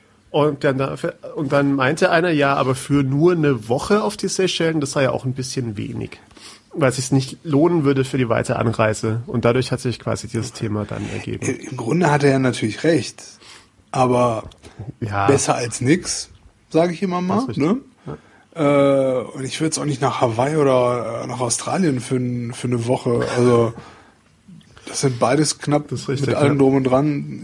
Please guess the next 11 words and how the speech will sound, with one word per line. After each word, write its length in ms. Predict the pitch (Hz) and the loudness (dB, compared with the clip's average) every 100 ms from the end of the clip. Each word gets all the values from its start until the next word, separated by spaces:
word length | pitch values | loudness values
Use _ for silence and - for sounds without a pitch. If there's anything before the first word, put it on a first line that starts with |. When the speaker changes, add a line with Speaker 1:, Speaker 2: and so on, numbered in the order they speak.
| 185 | -12
Speaker 2:
über 500 | 170 151 139 139 135 139 | -2 2 4 4 0 -2
zweiundzwanzig 580 | - 143 143 139 135 | -2 0 0 0 -2
Stunden 260 | - 135 135 | -2 -2 0
Anreise, 680 | 131 151 113 113 120 135 131 | 0 2 2 0 2 2 2
also 220 | 120 120 | 0 -2
das 400 | 120 131 - - | -2 -4 -6 -6
Speaker 1:
Ja. 180 | 131 127 - - - _ _ - 127 113 - 131 - | -2 -2 -4 -18 -20 _ _ -10 -8 -8 -10 -12 -4
Speaker 2:
wäre 160 | 131 113 | -2 -2
totaler 380 | - - 123 120 | -2 0 2 4
Irrsinn. 380 | 139 135 113 110 - - - | 2 2 0 -2 -10 -16 -6
Aber 560 | - 127 127 120 113 | 2 4 4 4 2